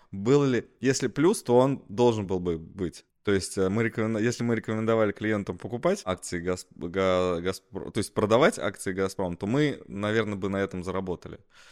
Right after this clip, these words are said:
Вот я только не знаю, была у нас последняя там в-, рекомендация в последние эти часы или там дни продавать.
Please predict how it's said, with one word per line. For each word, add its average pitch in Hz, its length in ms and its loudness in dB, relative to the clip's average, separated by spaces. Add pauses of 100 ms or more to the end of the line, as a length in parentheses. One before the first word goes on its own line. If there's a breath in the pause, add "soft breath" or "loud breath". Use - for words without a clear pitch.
(180 soft breath)
Вот 98 100 -4
я 113 100 4
только 120 200 -6
не 127 100 -2
знаю, 110 300 0
была 110 240 0
у 156 40 0
нас 131 160 -4
последняя 90 540 -8
там 82 320 -14
в-, 85 100 -10
рекомендация 85 640 -8
в - 80 -16
последние 78 720 -10
эти 78 380 -16
часы 127 500 2
или 90 220 2
там 82 260 -4
дни 95 420 -2 (360)
продавать. 87 560 -2